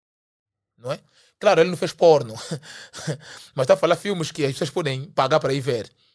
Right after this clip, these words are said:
Né? Estamos a falar de ação, ele tem filmes de ação, ele tem ficção científica, ele teve sucesso na ação, teve sucesso na ficção científica, drama, comédia, romance,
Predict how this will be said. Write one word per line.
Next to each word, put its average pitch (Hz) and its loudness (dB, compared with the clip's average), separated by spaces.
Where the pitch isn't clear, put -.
Né? 135 -6
Estamos 170 -2
a 139 -2
falar 127 0
de 123 -6
ação, 147 -4
ele 135 -10
tem 123 -12
filmes 190 -6
de 170 0
ação, 151 -4
ele 139 -2
tem 135 -8
ficção 139 -8
científica, 151 -8
ele 147 -6
teve 139 -8
sucesso - -10
na 113 -16
ação, 143 -4
teve 135 -10
sucesso - -14
na 110 -20
ficção 131 -18
científica, 151 -10
drama, 147 0
comédia, 139 -2
romance, 139 -4